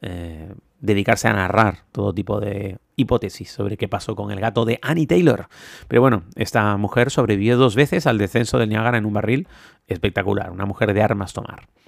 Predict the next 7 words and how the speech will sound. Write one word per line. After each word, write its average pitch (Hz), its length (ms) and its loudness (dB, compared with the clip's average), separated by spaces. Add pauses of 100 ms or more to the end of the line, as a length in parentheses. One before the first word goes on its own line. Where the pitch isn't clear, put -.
(560)
Tenemos 135 340 4
más 139 340 2
curiosidades. 143 800 0
Hay 107 140 -4
un 104 100 -4
cable 110 280 0
car 165 280 2